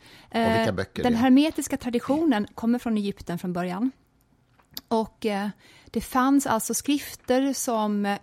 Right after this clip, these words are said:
Speaker 2: är bevarade än idag som kommer från tvåhundratalet efter Kristus födelse. <laughs>
Speaker 1: Efter vår tideräkning.
Speaker 2: <laughs> Efter vår tideräkning, precis. Och
Speaker 1: Som
Speaker 2: den,
Speaker 1: jag säger.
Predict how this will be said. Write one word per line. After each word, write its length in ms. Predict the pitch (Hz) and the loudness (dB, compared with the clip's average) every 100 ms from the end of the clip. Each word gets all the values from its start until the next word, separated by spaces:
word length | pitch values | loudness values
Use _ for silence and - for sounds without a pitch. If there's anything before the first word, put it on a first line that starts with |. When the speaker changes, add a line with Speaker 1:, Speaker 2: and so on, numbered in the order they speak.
| _ _ - | _ _ -6
Speaker 2:
är 140 | 220 208 | -2 -2
bevarade 540 | 214 208 190 196 208 | 0 0 0 -2 -2
än 140 | 208 | 0
idag 320 | 226 208 180 196 | 0 0 0 0
som 120 | 220 | 0
kommer 160 | 214 | -2
från 140 | - 185 | -4 -6
tvåhundratalet 1040 | - 254 196 180 190 262 320 202 202 - - _ _ - | -2 0 2 0 -2 0 0 -2 -8 -14 -20 _ _ -6
efter 580 | 208 - - 165 196 - _ | -6 -6 -6 -6 -6 -12 _
Kristus 320 | - 202 - - | -8 -8 -6 -6
födelse. 440 | 190 180 - 220 269 - - | -6 -4 -6 -8 -8 -10 -6
<laughs> 160 | - 269 - 196 - - - | 4 4 4 -6 -8 -12 -12
Speaker 1:
Efter 200 | - 120 | -6 -4
vår 100 | 107 | -2
tideräkning. 580 | 113 104 95 92 - - | -2 0 0 -4 -6 0
Speaker 2:
<laughs> 40 | - 320 269 269 | 4 6 8 8
Efter 260 | 262 285 285 | 8 6 4
vår 120 | 277 | 4
tideräkning, 540 | 269 262 220 208 - 214 | 4 0 0 -2 -4 -4
precis. 360 | - 226 262 - - - - - | 0 0 -2 -8 -18 -18 -12 0
Och 280 | 226 226 | 2 2
Speaker 1:
Som 100 | - | 4
Speaker 2:
den, 80 | 233 | 6
Speaker 1:
jag 160 | 226 - | 6 4
säger. 260 | - - | 0 0